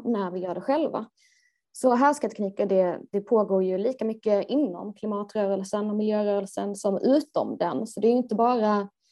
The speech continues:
det är inte bara utifrån och in, så att säga, utan det är också inom. Vi är del, vi är en del av samhället. Så att, alltså,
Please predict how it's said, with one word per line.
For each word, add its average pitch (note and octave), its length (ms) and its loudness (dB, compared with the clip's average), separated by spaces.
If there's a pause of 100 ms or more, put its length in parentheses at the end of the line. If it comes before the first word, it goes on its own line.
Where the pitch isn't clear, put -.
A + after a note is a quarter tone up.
(520)
det - 140 -2
är G3+ 40 4
inte - 140 0
bara A3+ 160 4
utifrån G#3+ 400 0
och - 60 0
in, G3+ 280 4
så - 120 -10
att - 80 -6
säga, F#3 220 0
utan G3 220 -4
det G3 60 2
är G3 40 6
också G3 180 -2
inom. G3 680 0
Vi G3 80 0
är G3+ 120 -4
del, G3+ 480 0
vi G#3+ 60 -6
är G#3+ 40 -2
en F#3 60 0
del B3 280 2
av A3 80 0
samhället. G#3 600 -8
Så - 140 0
att, G#3+ 120 2 (320)
alltså, A3 360 0